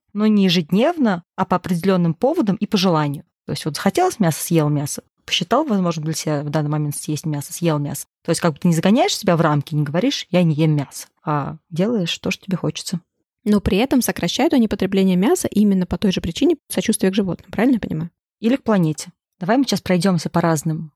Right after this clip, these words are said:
Speaker 1: видам не мяса и обсудим их.
Speaker 2: Ну, давай.
Speaker 1: Я предлагаю начать с самого необычного и спорного. Это мясо из насекомых.
Speaker 2: Я бы даже сказала, мясо насекомых.
Speaker 1: Я узнала тут, что, оказывается, в России мясо насекомых вне закона,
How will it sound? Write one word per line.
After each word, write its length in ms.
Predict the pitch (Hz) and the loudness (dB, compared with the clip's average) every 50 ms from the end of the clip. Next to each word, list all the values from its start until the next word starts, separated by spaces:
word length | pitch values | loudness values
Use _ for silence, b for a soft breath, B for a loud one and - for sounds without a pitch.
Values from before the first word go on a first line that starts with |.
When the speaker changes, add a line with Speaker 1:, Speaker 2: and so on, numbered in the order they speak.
| _ _ | _ _
Speaker 1:
видам 340 | 170 156 170 156 147 151 156 | -2 0 0 0 2 2 4
не 80 | 156 156 | 4 4
мяса 460 | 156 170 180 226 233 - - 165 151 _ _ - | 4 4 2 0 -2 -2 -4 -6 -8 _ _ -8
и 180 | 170 151 151 - _ _ | -6 -6 -8 -10 _ _
обсудим 580 | - - - - - - 165 147 131 - 147 139 | -14 -10 -8 -8 -4 -2 -2 -2 0 -2 -2 -2
их. 200 | - - - _ _ _ _ _ _ 196 | -4 -8 -14 _ _ _ _ _ _ 2
Speaker 2:
Ну, 120 | 185 180 | 2 2
давай. 340 | 165 208 214 202 202 196 220 - _ _ | 2 2 2 2 0 -2 -2 -6 _ _
Speaker 1:
Я 160 | - 156 196 202 | -2 0 0 0
предлагаю 500 | - - 165 170 170 151 190 185 175 165 | 0 0 0 2 2 4 4 4 4 4
начать 440 | 165 160 - - - 190 208 - | 2 0 0 -2 -2 -4 -4 -4
с 60 | - - | -6 -6
самого 420 | - - 170 165 160 156 151 156 | -2 0 0 2 0 0 -2 -2
необычного 640 | 156 151 147 143 139 151 190 - - - 180 160 147 | -2 0 -2 0 -2 -2 -2 -2 -4 -2 -2 -2 -2
и 60 | 151 | -4
спорного. 560 | 147 - - - 160 151 - - 143 - 151 - _ _ | -6 -6 -4 -2 -2 0 0 -4 -8 -10 -14 -20 _ _
Это 220 | - 156 - - | -8 -6 -2 -2
мясо 460 | 147 143 147 147 143 143 - - - 151 | 0 2 2 2 0 0 -2 -2 -4 -2
из 100 | 135 156 | 0 0
насекомых. 680 | 139 - - - - 156 151 143 139 - - - - _ _ _ _ _ - | -2 -2 -4 -6 -6 -6 -6 -6 -8 -10 -12 -16 -20 _ _ _ _ _ -6
Speaker 2:
Я 160 | - 190 196 | -2 0 0
бы 60 | 175 175 | 2 2
даже 160 | 196 190 185 | 0 0 0
сказала, 240 | - - 185 180 185 | 0 0 0 2 2
мясо 400 | 185 180 185 180 175 - - 180 | 4 4 4 4 2 0 0 0
насекомых. 720 | 180 180 - - - - - 247 233 208 156 - - _ _ _ _ _ - | 0 0 0 -2 -6 -4 -2 0 0 0 -2 -4 -8 _ _ _ _ _ -6
Speaker 1:
Я 260 | 208 185 175 165 165 | -2 0 2 2 2
узнала 420 | 165 160 - 175 175 180 185 175 | 2 2 2 4 4 4 4 2
тут, 200 | 165 - 170 - | 0 -4 -8 -10
что, 160 | - - - 165 | -4 -2 0 0
оказывается, 640 | 156 - 160 160 156 156 165 156 156 147 - 165 | 0 2 0 0 0 0 0 0 -2 -2 -2 0
в 40 | 147 | 2
России 520 | - 156 147 - - - 165 165 160 156 151 | 2 2 0 0 0 2 2 2 2 2 0
мясо 480 | 156 151 151 156 151 - - 151 143 - _ _ | 0 0 0 0 -2 -2 -6 -8 -10 -10 _ _
насекомых 720 | 175 160 - - 170 - - 170 156 147 147 151 - - - | -2 -2 0 -2 -4 -2 0 0 0 0 -2 -4 -6 -6 -2
вне 200 | 165 160 156 147 | 0 2 2 2
закона, 540 | 143 151 147 - 190 208 269 294 185 160 | 2 0 0 0 0 0 0 0 -2 -4